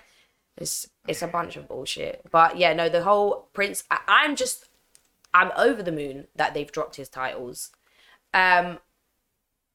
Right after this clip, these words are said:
but I feel like it doesn't really mean anything. I feel like they've done it for,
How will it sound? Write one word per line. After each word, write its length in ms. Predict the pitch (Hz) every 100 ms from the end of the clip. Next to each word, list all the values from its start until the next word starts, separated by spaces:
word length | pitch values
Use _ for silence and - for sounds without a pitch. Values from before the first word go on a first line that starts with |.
| _ _ _ _ 190
but 100 | 226
I 100 | 233
feel 160 | 226 247
like 160 | 247 240
it 60 |
doesn't 220 | 247 240
really 180 | 240 233
mean 200 | 214 226
anything. 320 | 208 165 156
I 80 | 151
feel 140 | 151 202
like 180 | 196
they've 180 | 180 175
done 200 | 180 190
it 200 | 180 -
for, 380 | - 165 160 156